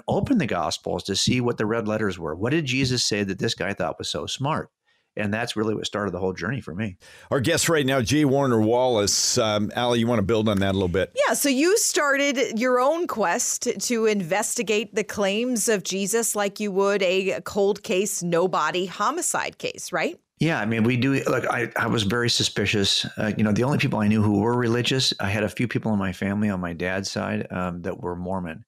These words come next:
Speaker 1: and they were always, you know, trying to approach me with the Book of Mormon, and, and so I was, I, I just knew that in the end, I didn't trust their Book of Mormon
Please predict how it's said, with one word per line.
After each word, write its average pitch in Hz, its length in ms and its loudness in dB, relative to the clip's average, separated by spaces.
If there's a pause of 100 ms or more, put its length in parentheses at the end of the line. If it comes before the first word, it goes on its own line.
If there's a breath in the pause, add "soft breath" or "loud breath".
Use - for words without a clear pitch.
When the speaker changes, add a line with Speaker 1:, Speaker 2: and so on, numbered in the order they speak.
Speaker 1:
and 95 320 -6
they 110 140 -2
were 104 220 -4
always, 101 380 -2 (100)
you - 100 -10
know, 95 240 -10
trying 107 160 -2
to 101 60 -4
approach 110 340 -6
me 104 80 -6
with 92 80 -8
the 92 80 -8
Book 90 180 -10
of 85 140 -10
Mormon, 90 380 -8 (440 loud breath)
and, 117 240 -6
and 110 120 -10
so 113 160 0
I 113 160 -2
was, 117 360 -2
I, 117 200 -4
I 113 80 -2
just 117 200 -2
knew 135 340 2
that 113 160 -2
in 127 180 -2
the 107 240 0
end, 101 440 -4
I 117 120 -4
didn't 139 180 -2
trust - 240 -4
their 107 100 -2
Book 98 180 -4
of 90 100 -4
Mormon 92 360 -4